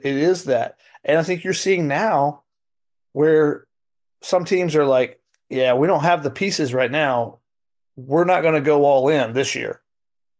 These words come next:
Whether it be someone, I don't know, like a Big Ten, uh, Big Twelve school or something, the Oklahoma States of the world.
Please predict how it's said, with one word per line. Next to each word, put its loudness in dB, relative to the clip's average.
Whether 2
it -4
be 0
someone, -2
I -2
don't -4
know, -6
like -2
a 0
Big -2
Ten, -2
uh, 2
Big -2
Twelve 2
school -4
or -8
something, -8
the 2
Oklahoma 2
States -2
of -6
the 0
world. -4